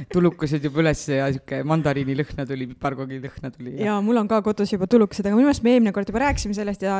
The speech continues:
Speaker 2: ja siis, äh, siinkohal jälle, et tuletame meelde, et kes ei taha väga palju jõulukingitusi osta, siis on viimane aeg minna kõikide inimestega tülli. <laughs>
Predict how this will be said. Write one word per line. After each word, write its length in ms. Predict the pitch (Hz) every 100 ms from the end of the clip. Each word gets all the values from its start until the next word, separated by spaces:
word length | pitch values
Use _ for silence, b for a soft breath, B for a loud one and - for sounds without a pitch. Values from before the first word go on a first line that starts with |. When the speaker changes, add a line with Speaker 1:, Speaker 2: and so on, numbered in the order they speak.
| -
Speaker 2:
ja 160 | 214 208
siis, 220 | 220 -
äh, 140 | 226 226
siinkohal 400 | 320 269 240 330
jälle, 300 | 415 269 226
et 60 | 269
tuletame 320 | 269 233 196
meelde, 320 | 254 277 220
et 80 | 240
kes 160 | 247
ei 60 | 208
taha 160 | 185 202
väga 160 | 196
palju 160 | 180 185
jõulukingitusi 600 | 196 190 233 214 190 196
osta, 180 | 196 202
siis 220 | 185 185
on 140 | 202 196
viimane 260 | 233 190
aeg 240 | 214 214 196
minna 240 | 196 180 180
kõikide 320 | 233 208 202
inimestega 320 | 190 - 185
tülli. 420 | 262 269 226
<laughs> 40 | -